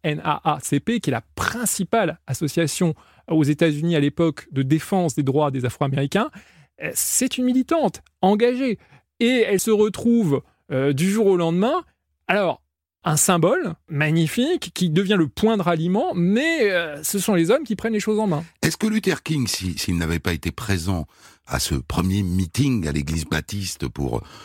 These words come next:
Speaker 2: euh, prôner le, le boycott, euh, autour du cas de Rosa Parks, euh,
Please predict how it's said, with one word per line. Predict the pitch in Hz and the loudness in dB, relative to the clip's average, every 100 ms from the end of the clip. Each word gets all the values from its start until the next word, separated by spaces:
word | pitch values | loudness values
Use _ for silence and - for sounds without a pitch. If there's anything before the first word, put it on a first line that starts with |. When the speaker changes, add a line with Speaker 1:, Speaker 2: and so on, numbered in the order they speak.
| - - | -14 -6
Speaker 2:
euh, | 76 | -6
prôner | - 82 85 | -4 -2 -2
le, | 85 69 62 | -2 -4 -8
le | 65 | -6
boycott, | 62 69 73 - 151 - | -2 -2 0 0 0 -6
euh, | 64 58 55 - | -8 -8 -14 -10
autour | 78 - 82 | -8 -4 -6
du | 76 | -4
cas | 90 | -4
de | 73 | -4
Rosa | 67 73 71 | -4 -4 -4
Parks, | 67 117 139 - | -4 -6 -6 -8
euh, | 78 | -6